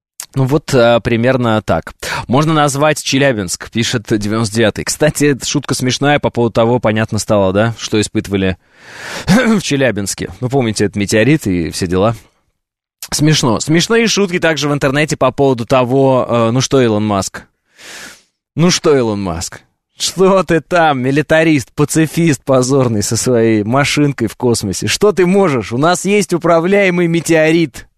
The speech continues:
Управляемый метеорит. Что, что ты можешь против нас? У нас управляемый метеорит есть. Вы задумайтесь просто вообще.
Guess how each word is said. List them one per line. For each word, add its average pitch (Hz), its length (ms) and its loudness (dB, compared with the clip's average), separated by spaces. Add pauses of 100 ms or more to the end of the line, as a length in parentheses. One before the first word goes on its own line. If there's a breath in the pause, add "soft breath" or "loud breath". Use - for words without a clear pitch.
(640)
Управляемый 143 760 0
метеорит. 135 640 0 (560 loud breath)
Что, 175 420 2
что - 320 0
ты 233 160 0
можешь 226 360 0
против 180 360 -2
нас? 160 520 0 (180)
У 135 100 -8
нас 175 320 0
управляемый 185 840 2
метеорит 185 640 0
есть. 120 340 -2 (180)
Вы 147 180 2
задумайтесь 175 760 2
просто 127 520 0
вообще. 123 380 0